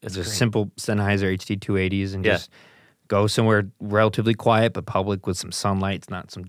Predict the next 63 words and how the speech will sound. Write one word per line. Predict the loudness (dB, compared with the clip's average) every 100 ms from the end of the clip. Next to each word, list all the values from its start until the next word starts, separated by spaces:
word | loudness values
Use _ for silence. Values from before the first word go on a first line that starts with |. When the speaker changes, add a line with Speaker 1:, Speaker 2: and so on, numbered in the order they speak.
| -6
Speaker 2:
dark | 0 0 0
studio | -4 -2 -2 -2
basement | -4 -6 -8 -8 -8 -6
or | -2
Speaker 1:
Yep. | 0 0
Speaker 2:
dark, | -2 -4 -6
dark | -4 -2
studio | -2 -2 0
warehouse. | -2 0 0 0 -2 -6 0
Speaker 1:
Man, | 2 4
it's | 2
something | 0 0 2
about, | 4 4 4
like, | 2 2
being | 2 2
around | 4 4 2
other | 0 -2
people | -2 -4 -4 -4
who | 0
are | 0 2
also, | 2 2 0
like, | 0 0
you're | -2 -6
like, | -6 -12 -20 -14
"Oh | -14
shit, | -10 -12 -10
everyone | -10 -10 -10
else | -10 -10
is | -10
working. | -6 -6 -6 -8
Like, | -10 -16 -20 -20 -20 -10
I, | -6 -6 -10 _
I | -4
got | -2
distracted, | -4 2 4 4 0 2
but, |
Speaker 2:
Yeah. | 4 6 6 4
Speaker 1:
but | 4
no | 6 6
more. | 6 4 4
Now | 4 4
I'm | 4
back | 2 4
on | 2 2
track." | 4 6 8
Speaker 2:
Yeah. | 8 6
Speaker 1:
Like, | 6 2 -4 -20 -20 0
Speaker 2:
I | 4
love | 6 6
seeing | 4 4
it |
too. | 4
Speaker 1:
it's | 0 2
Speaker 2:
When, |
when | 4
I | 6 6
Speaker 1:
nice. | 6
Speaker 2:
go | 4
out | 4 0
to | -8
a |
coffee | -8 -8 -8
shop | -4 -4 -4